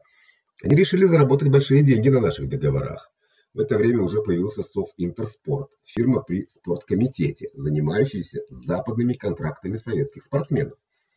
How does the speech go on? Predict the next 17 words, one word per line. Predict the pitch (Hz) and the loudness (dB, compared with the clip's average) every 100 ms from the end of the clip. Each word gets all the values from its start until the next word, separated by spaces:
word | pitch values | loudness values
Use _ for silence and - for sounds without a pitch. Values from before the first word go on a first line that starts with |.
| _ _ _ | _ _ _
Спортсмена | - 101 - 113 170 | -8 -8 -2 2 2
тогда | - 98 71 | 2 -2 -2
никто | 69 - | -2 0
не | 110 | 2
спрашивал, | 143 131 120 - 135 | 2 2 -2 -2 -6
сколько | - 135 - | -10 -12 -4
ему | 143 139 | -2 -2
платить. | 139 - - - _ _ _ _ _ | -6 -6 -8 -18 _ _ _ _ _
Сколько | - 117 143 | -4 -4 -2
хотели, | 151 147 - | -4 0 2
столько | 110 - - | 2 0 -2
нам | 90 90 | -2 0
и | 85 | 0
отдавали, | 69 69 69 67 | 0 -2 -2 -6
остальное | 85 - 87 123 135 | -8 -4 0 4 2
оставляли | - 73 85 85 | 0 -2 -2 -2
себе. | - 87 69 67 | -4 -4 -2 -4